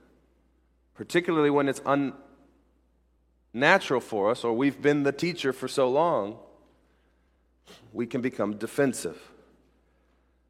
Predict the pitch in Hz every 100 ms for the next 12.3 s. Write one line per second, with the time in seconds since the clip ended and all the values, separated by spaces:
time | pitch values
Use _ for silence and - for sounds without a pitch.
0 | _ _ _ _ _ _ - 110 123 131
1 | 120 - 165 170 - 185 180 151 - -
2 | 110 95 147 165 165 - 160 - 104 101
3 | 143 170 - 165 78 - 135 147 - 131
4 | 139 131 117 - 143 - 147 143 - 151
5 | 165 165 165 - - - _ _ _ -
6 | 110 123 123 139 135 151 - 196 202 -
7 | 90 - - - _ _ 117 - 135 -
8 | 190 196 185 - - 196 165 147 - 143
9 | 139 - 117 80 - - _ _ _ _
10 | _ _ - 156 175 - 214 226 - 202
11 | 196 165 139 - 151 147 151 151 135 -
12 | 139 92 -